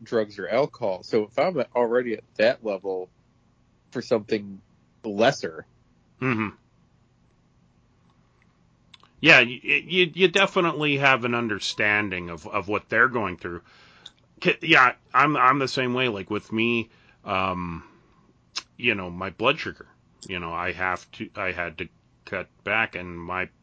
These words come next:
Speaker 2: my, my addiction,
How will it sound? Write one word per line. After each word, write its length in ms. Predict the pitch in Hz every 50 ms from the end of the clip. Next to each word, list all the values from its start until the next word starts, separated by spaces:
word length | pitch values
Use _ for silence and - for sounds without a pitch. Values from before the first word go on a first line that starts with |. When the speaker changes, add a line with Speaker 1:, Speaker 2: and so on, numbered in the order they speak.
| _ _ -
Speaker 2:
my, 340 | 98 95 92 90 90 85 - _ _ _ _ _ _ - - _ _ _ _ _ _ _ _ _ _ _ _ _ _ _ _ _ -
my 560 | - 110 113 113 107 107 104 104 98 95 95 - -
addiction, 960 | 107 104 92 - 120 123 131 127 - - - - 98 90 87 92 95 95